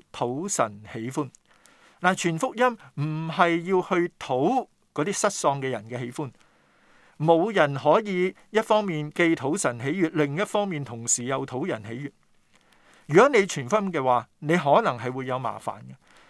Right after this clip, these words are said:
因為罪人係厭煩聽神恩惠嘅福音。好多未得救嘅人係唔想聽恩典嘅信息，只係想聽嗰啲屬血氣嘅信息。恩惠嘅福音呢，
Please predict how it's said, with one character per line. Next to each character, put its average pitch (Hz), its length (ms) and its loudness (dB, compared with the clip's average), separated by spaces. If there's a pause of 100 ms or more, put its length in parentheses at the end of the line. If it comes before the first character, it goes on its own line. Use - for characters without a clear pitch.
(160)
因 311 100 0
為 240 120 4
罪 165 200 2
人 135 200 0
係 139 220 -4 (160)
厭 170 480 -4
煩 113 360 -4 (220)
聽 208 320 -2
神 120 240 -4 (100)
恩 170 220 -2
惠 117 180 -6
嘅 113 60 -8
福 139 220 -12
音。 123 100 -8 (720)
好 156 120 4
多 190 180 8
未 147 180 2
得 170 180 0
救 139 160 2
嘅 127 120 -2
人 113 160 -6
係 151 140 -2
唔 120 180 -8
想 143 360 -4
聽 202 320 0 (200)
恩 170 280 0
典 123 180 -8
嘅 123 80 -6
信 107 220 -10
息， 143 160 -8 (460)
只 - 80 2
係 180 120 6
想 139 280 -2
聽 165 260 -2
嗰 143 80 -4
啲 156 240 0
屬 - 200 -4 (180)
血 143 140 -4 (140)
氣 156 80 -4 (200)
嘅 - 20 -10
信 107 240 -12
息。 110 160 -12 (800)
恩 240 300 -2
惠 143 200 4
嘅 135 80 -2
福 - 200 -6
音 143 260 -8
呢， 123 100 -14